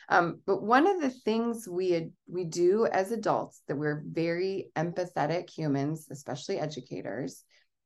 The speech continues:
is we try to start with coaching. So a kid is really upset and we jump to that coaching, we jump to that teaching piece,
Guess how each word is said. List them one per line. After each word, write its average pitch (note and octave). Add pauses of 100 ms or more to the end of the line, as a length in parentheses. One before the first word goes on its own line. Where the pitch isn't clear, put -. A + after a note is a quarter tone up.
(140)
is G#3
we A#3+
try A3+
to D#4
start G3+
with G3
coaching. - (280)
So A3
a G#3+
kid B3+
is C#4+
really A3+
upset A#3
and F3+
we F3
jump F#3
to A3+
that G3+
coaching, D3
we D#3+
jump F#3
to G#3
that F3
teaching G#3
piece, B3